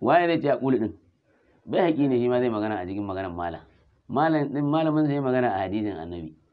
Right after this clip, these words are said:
Shi kuma Baihaqi zai magana a cikin maganar malam. Aqulu, law kana sujudu ala thiyabi ja'idan. Baihaqi ya ce, "Ni ma kuma nan ina cewa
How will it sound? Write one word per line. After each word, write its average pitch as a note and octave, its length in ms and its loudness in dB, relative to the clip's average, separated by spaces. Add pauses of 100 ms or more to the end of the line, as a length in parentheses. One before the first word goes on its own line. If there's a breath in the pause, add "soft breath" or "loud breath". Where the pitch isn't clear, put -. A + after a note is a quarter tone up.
(400)
Shi C#3 160 -2
kuma D#3+ 220 2
Baihaqi D3+ 500 2
zai D3+ 140 4
magana A2+ 340 0
a F#2+ 40 -6
cikin A2 200 -2
maganar F#2+ 320 -2
malam. E2 300 -8 (400 soft breath)
Aqulu, F3+ 500 2 (320)
law D#3 320 4
kana F#3 400 4
sujudu D#3 400 2
ala D3+ 260 2
thiyabi C#3 720 2
ja'idan. B2+ 460 2 (520 soft breath)
Baihaqi D3 320 2
ya C#3+ 80 0
ce, C3+ 140 -2
"Ni D3+ 120 6
ma D#3+ 160 2
kuma D#3+ 180 2
nan D#3 180 2
ina C3 200 2
cewa G#2+ 340 2